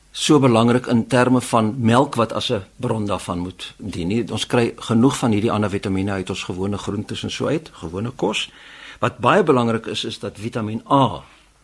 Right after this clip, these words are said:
melk 'n baie belangrike bron van vitamien A is. En dit blyk asof die U H T proses nie die vitamien A inhoud enigstens affekteer nie. So in daai opsig is die U H T proses eintlik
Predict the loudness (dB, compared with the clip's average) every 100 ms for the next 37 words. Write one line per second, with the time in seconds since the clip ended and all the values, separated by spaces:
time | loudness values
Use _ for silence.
0 | _ -6 0 0 0 -2 2 2 2 0
1 | 0 0 -2 -2 -2 -2 -2 -2 -2 -2
2 | -2 -2 -4 -4 -6 -10 -10 -12 -20 -20
3 | -14 2 6 6 6 0 -2 2 0 0
4 | -4 -6 -6 2 6 6 4 0 -4 -4
5 | -4 -2 -2 -4 -2 -4 -6 -6 -6 -6
6 | -6 -6 -8 -8 -8 -8 -8 -10 -8 -10
7 | -10 -10 -8 -8 -10 -10 -6 -4 0 0
8 | 0 -2 -4 -6 -12 -10 -8 -6 -6 -4
9 | -8 -8 -8 -8 -8 -8 -12 -10 -12 -12